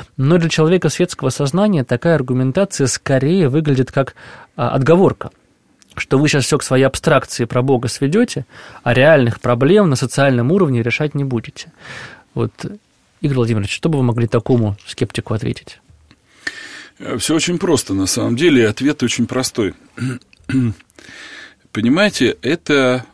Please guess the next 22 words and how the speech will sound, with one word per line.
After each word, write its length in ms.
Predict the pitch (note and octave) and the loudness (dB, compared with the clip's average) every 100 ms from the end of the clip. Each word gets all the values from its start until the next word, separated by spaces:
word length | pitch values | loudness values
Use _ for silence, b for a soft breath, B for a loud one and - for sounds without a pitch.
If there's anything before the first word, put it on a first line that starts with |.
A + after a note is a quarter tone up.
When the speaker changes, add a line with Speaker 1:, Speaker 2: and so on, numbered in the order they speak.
| - _ _ _ _ _ _ _ _ _ | -20 _ _ _ _ _ _ _ _ _
Speaker 2:
э, 1080 | A#2+ A2+ A2 G#2+ G#2 G2+ G2+ G2+ F#2+ F#2 F#2 - - - - - - _ _ - | -10 -6 -4 -4 -4 -4 -4 -4 -6 -8 -10 -14 -16 -18 -18 -18 -20 _ _ -2
попытка — 800 | B2+ - G#3 A3+ - G2 E2+ - | -2 0 -4 -4 -4 -4 -4 -8
это 200 | - F3 | -6 -4
гордыня, 680 | C#3 D3 B2+ G#2+ E2+ E2 D3+ _ _ _ _ B B B B B B | 0 2 2 -2 -6 -8 -12 _ _ _ _ B B B B B B
которая 840 | G#2+ G#2 F3 F3 D#3 C#3+ B2+ B2 - | -8 -4 0 0 0 0 0 -2 -6
является 680 | A2 A#2 B2+ D#3+ D#3+ C#3 G2+ | -4 -2 0 0 0 0 -2
и 60 | |
выражается 720 | G#2 A#2 A#2 A#2 C3+ G2+ - E2+ | -2 -2 -2 0 0 -2 -4 -10
в 60 | |
попытке 600 | - A#2 - A#3+ - A2+ | -6 -8 -4 -8 -4 -4
решить 360 | G2 B2 F#3+ D#3+ | -2 -4 -6 -6
за 160 | C3+ | -4
Бога. 500 | C#3 B2+ G2 D2+ E2 _ _ _ _ b b | -4 -2 -2 -4 -14 _ _ _ _ b b
То 80 | - | -8
есть 120 | G#2+ | -4
вот 140 | B2 A#2+ | -4 -4
я 320 | A#2 E3 B2 | 0 2 2
вижу 440 | G2+ A#2+ F#2+ F2+ | 0 -4 -4 -6
лучше, 800 | D2+ - G#2 G#3 C#4 - - - _ _ b b b b b | -8 -8 -6 -4 -4 -6 -8 -10 _ _ b b b b b
я 400 | G2+ G#2+ D3+ B2 | -4 2 2 2
знаю 480 | G#2+ A2 F#2+ E2+ F#2 | 0 -2 -2 -2 -4
лучше, 600 | C3+ C4 C4+ - F#2 | 0 0 0 -6 -8